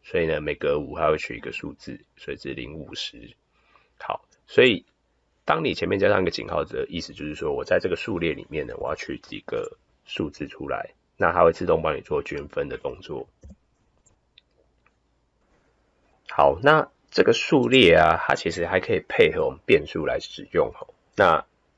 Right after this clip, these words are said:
简单的说，我的数列可以是一个变动的数列，我不一定是要一个固定的值。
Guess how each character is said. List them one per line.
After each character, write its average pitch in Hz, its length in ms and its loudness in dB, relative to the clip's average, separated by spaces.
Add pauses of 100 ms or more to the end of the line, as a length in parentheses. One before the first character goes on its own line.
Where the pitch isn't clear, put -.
(140)
简 95 120 0
单 131 120 8
的 120 60 4
说， 113 200 8
我 82 180 2
的 80 60 -6
数 113 240 -2
列 95 160 8
可 - 140 2
以 80 80 6
是 85 120 -6
一 82 40 -2
个 78 100 0
变 85 240 2
动 80 180 0
的 - 80 -8
数 - 160 -10
列， 71 140 -4
我 69 60 -4
不 - 180 0
一 82 40 -2
定 82 180 -2
是 85 140 -4
要 78 180 0
一 - 20 -6
个 - 220 -10
固 78 220 -6
定 73 260 -6
的 60 240 -10
值。 - 160 -12